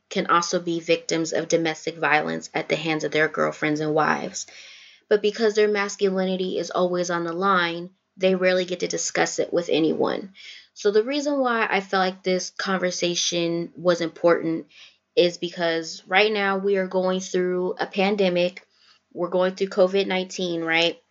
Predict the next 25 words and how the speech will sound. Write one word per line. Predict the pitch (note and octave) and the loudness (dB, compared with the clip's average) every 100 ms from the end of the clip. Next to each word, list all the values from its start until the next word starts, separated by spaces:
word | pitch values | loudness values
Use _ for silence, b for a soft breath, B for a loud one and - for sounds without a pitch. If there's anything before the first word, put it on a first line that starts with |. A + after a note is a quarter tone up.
| _ _ | _ _
And | F3+ F3+ | -2 -2
so | F3 - F3+ E3+ E3+ | -2 2 4 4 2
when | E3+ F#3 F#3 | 2 0 0
it | - | -2
comes | G#3+ G#3 G#3 - | -4 -4 -4 -4
to | F#3 | -2
that, | F3+ F3 | 0 0
we | F3+ F#3 | 0 2
are | F3+ F3 E3 - | 2 0 -2 -6
starting | - - G#3+ D4 D#4+ | -6 0 2 2 -2
to | - G#3 | 0 2
recognize | F#3+ F#3+ G3 F3+ E3 E3 E3 | 4 2 0 -2 -2 -4 -4
that | E3 D#3+ D#3 B B B B _ | 0 2 2 B B B B _
being | - C4 D4+ | 4 4 2
quarantined | D4 A#3 A#3 B3 B3 - B3 A#3+ | -2 -2 0 -2 -4 -6 -4 0
at | G3 F3+ | 2 2
home | F#3+ G3 G#3 G3 | 0 -4 -2 -4
is | F#3+ | -6
not | F3 F#3 G3+ A3 A3+ - | -6 -2 0 0 -2 -6
really | G3 A3 A3 G#3 G3+ | -2 2 4 2 -2
the | G3 F3+ F3+ F3+ - _ _ - | -4 -4 0 0 -2 _ _ -4
ideal | G3 F#3 F#3+ G3 | -4 0 4 4
situation | F#3+ F#3 F#3 F3 E3 D#3 - D3+ | 4 -2 -4 -2 0 0 -2 -4
for | - | -2
everyone. | - D3+ - D#3 F#2+ C#2+ | 2 2 2 -4 -8 -10